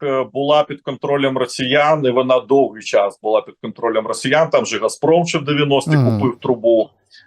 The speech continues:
Speaker 1: е, і там Мічіяр був такий, е, діяч, е, таких теж, е,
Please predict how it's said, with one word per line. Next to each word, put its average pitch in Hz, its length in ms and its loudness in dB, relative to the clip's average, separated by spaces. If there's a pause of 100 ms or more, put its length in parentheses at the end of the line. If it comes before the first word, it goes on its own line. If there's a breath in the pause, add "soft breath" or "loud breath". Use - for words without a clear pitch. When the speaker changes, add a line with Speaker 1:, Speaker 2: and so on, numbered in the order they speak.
Speaker 1:
е, 117 400 6
і 123 180 -2
там 123 240 -2
Мічіяр 131 680 0
був 143 200 -8
такий, 131 600 -2
е, 120 160 2
діяч, 123 800 0
е, 110 160 -2
таких 113 520 -6
теж, - 460 -2
е, 107 920 0